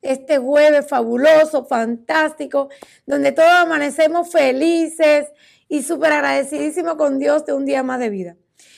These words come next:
Y hoy lo que quiero estar hablando, porque hay personas que me han preguntado si la persistencia, la motivación y la disciplina pueden ser factores que nos ayuden a lograr el éxito.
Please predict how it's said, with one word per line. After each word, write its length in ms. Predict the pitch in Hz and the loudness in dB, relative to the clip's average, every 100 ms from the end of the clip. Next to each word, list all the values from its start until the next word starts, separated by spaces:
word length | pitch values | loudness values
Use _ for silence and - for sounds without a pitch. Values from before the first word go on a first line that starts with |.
| _ - | _ -6
Y 160 | 294 | -2
hoy 100 | 349 | 0
lo 120 | 403 | -2
que 120 | 403 - | -6 -8
quiero 220 | 330 339 | -2 -2
estar 260 | 330 302 | -2 -6
hablando, 560 | 302 277 226 208 208 202 _ _ _ _ | -4 -4 -6 -6 -12 -16 _ _ _ _
porque 220 | 269 269 | -6 -2
hay 80 | 294 | -4
personas 400 | 359 370 349 349 | -4 -8 -8 -8
que 140 | 339 | -8
me 120 | 294 285 | -8 -8
han 80 | |
preguntado 960 | 285 302 285 277 269 277 247 208 185 180 _ _ _ _ _ _ | -4 -4 -2 -4 -8 -6 -6 -6 -8 -14 _ _ _ _ _ _
si 280 | - 285 269 | -12 -6 -4
la 260 | 262 262 | -4 -2
persistencia, 1300 | 330 339 339 359 339 - 311 262 226 190 - 175 _ _ _ _ _ _ _ _ _ _ _ _ _ - | 0 0 -2 -8 -8 -6 -2 0 -2 -6 -16 -20 _ _ _ _ _ _ _ _ _ _ _ _ _ -12
la 360 | 226 233 233 226 | -6 -4 -4 -2
motivación 1160 | 233 247 247 320 349 330 - 269 220 185 170 _ _ _ _ _ _ _ _ | -4 -6 -6 -4 -2 -4 -8 -8 -8 -10 -16 _ _ _ _ _ _ _ _
y 140 | 339 254 | -10 -6
la 200 | 254 247 | -6 -6
disciplina 1120 | 240 349 349 381 381 381 415 370 254 214 214 _ _ _ _ _ _ _ _ | -4 -4 -2 -8 -6 -2 -2 -2 -6 -10 -16 _ _ _ _ _ _ _ _
pueden 300 | 285 320 330 | 0 0 -2
ser 240 | 339 330 | -2 -4
factores 920 | 330 330 302 - - 330 302 226 220 - | -2 -4 -6 -8 -2 0 0 -2 -12 -10
que 140 | 262 | -6
nos 320 | 247 240 - - | -6 -8 -12 -12
ayuden 720 | 262 240 214 359 330 262 247 | -10 -8 -2 -2 0 -2 -2
a 80 | 247 | -4
lograr 320 | 233 226 233 | -2 -2 -2
el 140 | 233 | -2
éxito. 420 | 196 175 - _ | -6 -10 -16 _